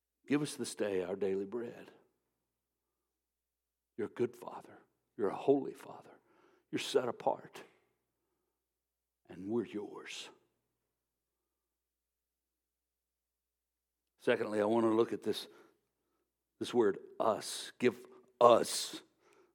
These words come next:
this day our daily bread. We certainly see in this model prayer that it seems that it should be prayed with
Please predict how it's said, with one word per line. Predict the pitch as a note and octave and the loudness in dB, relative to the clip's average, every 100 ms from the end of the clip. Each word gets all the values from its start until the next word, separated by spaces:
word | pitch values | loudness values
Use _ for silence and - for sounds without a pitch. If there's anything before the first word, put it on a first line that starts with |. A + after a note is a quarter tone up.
| - | -6
this | G#2 A2 - | 0 0 2
day | G#2 F#2+ F2 E2+ | 2 2 -2 -4
our | G2 | -4
daily | F2 F#2+ F2+ F#2 | 0 0 -2 -4
bread. | G2 F#2+ F#2 | 0 0 0
We | F#2+ - - - - | 0 -4 -6 -20 6
certainly | E3 E3 D3+ C3 | 12 12 10 4
see | - - - C#3 C3 A#2 F#2+ - - - | 2 -2 4 6 8 4 0 -6 -18 2
in | B2+ B2+ | 6 6
this | A2+ G#2+ - | 6 2 2
model | A2+ A2+ G2+ | 2 4 4
prayer | F#2 - B2 G#2+ F2+ E2 - _ _ _ _ _ _ _ - | 0 2 4 4 2 -6 -16 _ _ _ _ _ _ _ -6
that | G#2 G#2+ G2+ - | 2 4 4 -2
it | - | -6
seems | - C#3 C3+ A#2 - | 4 6 6 4 6
that | A2+ | 6
it | A#2 | 4
should | - B2 | -2 -4
be | A#2 | -4
prayed | - C#3+ A#2+ B2 | 4 8 8 8
with | A2+ A#2+ | 6 2